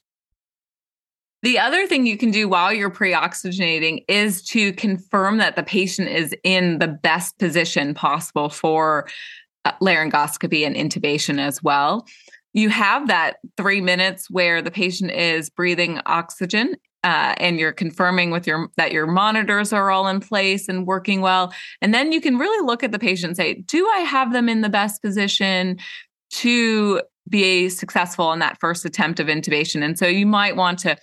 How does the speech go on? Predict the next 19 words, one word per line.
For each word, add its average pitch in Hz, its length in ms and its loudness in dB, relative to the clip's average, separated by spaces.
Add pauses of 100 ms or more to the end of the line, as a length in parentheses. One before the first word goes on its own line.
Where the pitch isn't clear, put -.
(420)
change 180 320 0
the 269 80 0
bed 269 260 0
height 190 380 -2
or 170 340 -2
put 175 300 -4
the, 196 480 0 (580)
uh, 180 220 2
back 214 400 -2
up, - 260 -2 (680)
elevate 196 340 2
the 202 60 -2
head 196 200 -2
of 196 100 -2
the 208 80 -2
bed 214 360 0
for 196 100 -2
the 180 100 -2
patient, 170 500 0